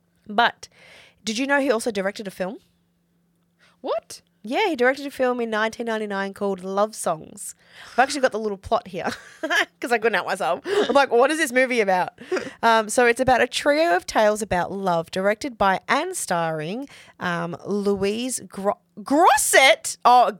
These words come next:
Speaker 1: Gossett. I was like, "That's my name." Uh, Junior, Robert <laughs> Townsend and Andre Braugher. In the first story, a boxer agrees to throw a fight. Next, a working class man pines for a snobbish woman. And lastly,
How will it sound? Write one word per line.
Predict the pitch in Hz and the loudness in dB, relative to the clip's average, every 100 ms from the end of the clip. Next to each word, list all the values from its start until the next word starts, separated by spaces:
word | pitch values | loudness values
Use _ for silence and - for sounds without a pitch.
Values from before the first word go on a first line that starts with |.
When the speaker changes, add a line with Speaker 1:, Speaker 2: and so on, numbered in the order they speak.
| - | 0
Speaker 1:
Gossett. | 233 226 - 220 170 - | 2 2 2 0 0 -2
I | - | 0
was | 254 262 | 2 2
like, | 240 - | 0 2
"That's | 202 - | 2 0
my | 294 571 784 807 605 | -2 2 2 2 2
name." | 240 190 190 175 - - - - | 2 0 -4 -10 -18 -20 -20 -2
Uh, | 196 190 208 | 0 0 -2
Junior, | 196 175 190 - - - - | -4 -2 -4 -6 -14 -14 2
Robert | 254 285 302 | 4 6 4
<laughs> | 494 - - | 4 4 6
Townsend | 311 349 302 254 269 - | 6 4 2 2 4 2
and | 254 | 2
Andre | - 208 202 240 | 4 2 4 2
Braugher. | 254 302 302 294 196 175 - - - - | 2 2 4 4 2 0 -8 -20 -8 -2
In | 262 | 0
the | 262 | 0
first | - 254 262 359 | 0 2 2 2
story, | - 214 190 180 - | 0 2 2 2 0
a | 196 | 0
boxer | 214 220 - | 0 0 -2
agrees | - 247 196 185 185 | -2 -2 -4 -4 -4
to | 196 | -10
throw | - 185 175 | -6 -2 0
a | 220 | -2
fight. | - - 208 - - - | -4 -4 -4 -6 -12 -10
Next, | 202 208 - - - | -4 -2 -2 -6 -4
a | |
working | 208 196 226 254 | 0 0 -2 -6
class | 247 240 - | -2 -2 -2
man | 196 190 190 | -4 -6 -6
pines | - 240 269 320 339 - - - | -2 0 0 -2 -8 -16 -20 -10
for | - 208 | 0 2
a | 190 | 2
snobbish | - - 269 285 285 339 - | 0 -4 0 2 2 0 -2
woman. | 208 175 220 - _ - - | -2 -2 -6 -12 _ -10 -4
And | 208 | -2
lastly, | 208 240 311 - 196 | 2 2 0 -2 -4